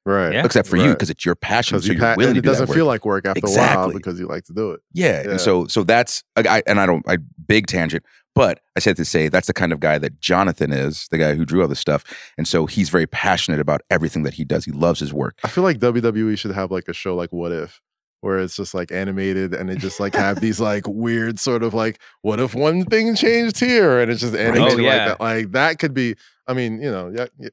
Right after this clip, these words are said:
Speaker 1: Spotify has the big bucks.
Speaker 3: <laughs> Yeah, yeah, yeah.
Speaker 1: <laughs> Like,
Speaker 3: Throw it out.
Speaker 1: but, like, that would be really tight. Like, I just watched the last episode and it was, like, T'Challa on, like, some Cowboy Bebop
Speaker 2: Oh, yeah.
Speaker 1: sort
Speaker 3: Yeah.
Speaker 1: of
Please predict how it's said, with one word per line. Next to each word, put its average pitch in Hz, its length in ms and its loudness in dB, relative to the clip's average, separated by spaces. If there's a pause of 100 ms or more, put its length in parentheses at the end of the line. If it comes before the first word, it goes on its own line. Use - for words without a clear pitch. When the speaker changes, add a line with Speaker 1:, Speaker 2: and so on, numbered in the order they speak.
Speaker 1:
Spotify 127 420 -4
has 135 100 0
the 92 80 -6
big 87 160 -10
bucks. 92 220 2
Speaker 3:
<laughs> - 60 0
Yeah, 185 260 6
yeah, 147 140 6
yeah. 233 220 6
Speaker 1:
<laughs> - 100 6
Like, 208 340 6
Speaker 3:
Throw 156 120 6
it 117 60 6
out. 104 220 4
Speaker 1:
but, 180 240 4
like, 165 440 4
that 143 200 4
would 180 140 4
be 196 100 4
really 214 340 4
tight. 214 300 4
Like, 139 320 4
I 143 60 2
just 151 160 -2
watched 156 240 2
the 160 80 4
last 151 280 4
episode 151 460 2
and 135 160 0
it 131 60 0
was, 117 160 -2
like, 113 240 0 (640)
T'Challa 135 540 2
on, 123 60 0
like, 117 140 2
some 113 140 -4
Cowboy 120 420 2
Bebop 117 440 2
Speaker 2:
Oh, - 20 2
yeah. 90 340 -2
Speaker 1:
sort 151 360 6
Speaker 3:
Yeah. 139 60 4
Speaker 1:
of 135 280 2